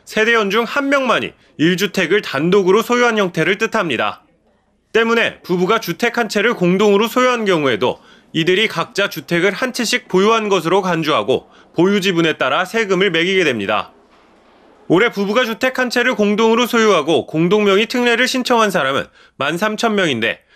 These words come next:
이들을 포함해 계산하면 실질적으로 한 집에 주택 한 채를 보유한 일 주택자 가운데 십사만 오천 명이 종부세를 낸다는 뜻이 됩니다. 정부는 일 세대 일 주택자의 경우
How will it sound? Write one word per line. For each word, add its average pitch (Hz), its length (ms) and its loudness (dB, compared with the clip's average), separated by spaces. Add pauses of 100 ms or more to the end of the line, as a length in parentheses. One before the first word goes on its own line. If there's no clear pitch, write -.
(180)
이들을 220 420 2
포함해 254 380 0
계산하면 170 680 -2
실질적으로 220 880 0
한 233 220 -2
집에 220 240 0
주택 247 400 -4
한 240 100 0
채를 220 260 0
보유한 185 380 4
일 165 160 0
주택자 214 480 -2
가운데 120 500 -2 (300)
십사만 220 500 0
오천 208 340 0
명이 170 360 -2
종부세를 190 600 0
낸다는 160 420 -2
뜻이 226 240 -2
됩니다. 104 540 -2 (720)
정부는 190 460 2
일 190 180 0
세대 240 280 2
일 190 160 0
주택자의 233 560 0
경우 180 380 2